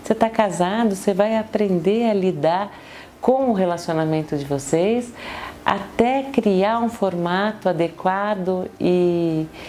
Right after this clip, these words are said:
mais interessante pra vocês dois. Então não é o formato do vizinho, o formato da família, de repente, que cabe ali pra vocês. Vocês vão criar um novo formato, bem adequado à realidade de vocês, e eu tenho certeza que serão muito felizes sim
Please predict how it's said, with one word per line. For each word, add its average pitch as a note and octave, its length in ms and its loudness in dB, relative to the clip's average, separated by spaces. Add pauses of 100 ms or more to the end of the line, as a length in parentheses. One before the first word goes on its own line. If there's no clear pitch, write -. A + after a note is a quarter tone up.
(400)
mais A#3+ 380 4
interessante F3+ 580 2
pra D#3+ 100 0
vocês D3+ 320 0
dois. C#3+ 260 0
Então D#3+ 280 0
não A#3+ 180 2
é D4 180 2 (280)
o F3+ 80 0
formato F3+ 480 0
do D#3+ 120 0
vizinho, F3 680 0
o D#3+ 40 0
formato E3 480 -2
da D#3+ 100 0
família, F3+ 600 0
de D#3+ 120 -2
repente, E3 420 -2
que - 140 -6
cabe E4 340 2
ali C#4 160 2
pra C4+ 140 0
vocês. B3 420 0 (260)
Vocês G3 480 2
vão G#3+ 140 2
criar E3 320 0
um D#3 80 0
novo D3 200 0
formato, C#3 680 -4 (460)
bem A#3+ 320 4
adequado E3+ 580 0
à C#3+ 40 -2
realidade C3+ 600 -2
de C3 100 -2
vocês, D#3 600 0 (300)
e G3+ 120 4
eu A3 100 0
tenho A3+ 260 0
certeza G3+ 540 2
que G3+ 100 -10
serão F#3+ 380 0
muito G#3 600 0
felizes G3+ 680 0
sim F3 320 -2